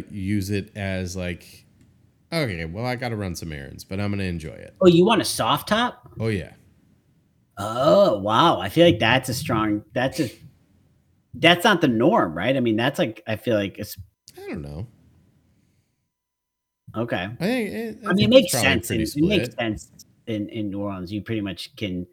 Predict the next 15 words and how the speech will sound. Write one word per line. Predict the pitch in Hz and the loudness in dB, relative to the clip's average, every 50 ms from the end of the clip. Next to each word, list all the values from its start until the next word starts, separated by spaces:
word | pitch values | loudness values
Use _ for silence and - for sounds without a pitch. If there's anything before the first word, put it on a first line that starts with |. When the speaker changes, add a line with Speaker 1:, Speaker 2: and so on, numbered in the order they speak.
| _ _ _ _ _ _ _ - | _ _ _ _ _ _ _ -8
Speaker 2:
have | - 120 110 110 95 | -2 0 2 2 2
it | 95 | 0
off | 90 92 92 95 95 90 - - | -2 0 0 0 -2 -2 -4 -8
for | - 90 87 87 87 85 | -10 -8 -6 -6 -8 -8
a | |
Speaker 1:
A | - | -10
Speaker 2:
huge | - - 107 98 | -8 -6 -6 -4
Speaker 1:
lot, | 78 76 73 73 73 | -4 -6 -6 -6 -6
Speaker 2:
chunk | 104 90 82 - | -8 -8 -10 -12
of | 90 80 | -10 -8
Speaker 1:
yeah. | 82 80 | -6 -6
Speaker 2:
the | 82 92 | -6 -6
year. | 90 80 78 78 82 95 - _ _ _ _ - | -8 -8 -10 -12 -12 -14 -16 _ _ _ _ -8
Speaker 1:
Yeah. | 110 98 | -6 -6
Speaker 2:
Yeah. | 87 76 76 78 | -6 -6 -8 -10